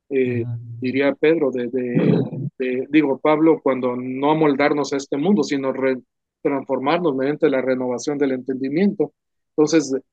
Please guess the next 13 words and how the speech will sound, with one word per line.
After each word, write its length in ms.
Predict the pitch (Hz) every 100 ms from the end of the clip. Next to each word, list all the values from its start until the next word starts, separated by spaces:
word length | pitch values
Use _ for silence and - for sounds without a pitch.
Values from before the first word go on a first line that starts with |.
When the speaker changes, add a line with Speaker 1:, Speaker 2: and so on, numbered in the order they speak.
| _
Speaker 1:
tenemos 380 | 151 143 190 208
que 80 | 185
estar 200 | 165 175
haci-, 220 | 165 160
haciendo 380 | 156 147 160 156
eso 340 | 156 165 185 - _ _ _
continuamente 680 | - 151 117 151 151 135 117 135
y 40 |
a 120 | 127
cada 240 | 127 151 156
generación 540 | 156 139 123 - 143
le 100 | 135
toca. 280 | - 120 -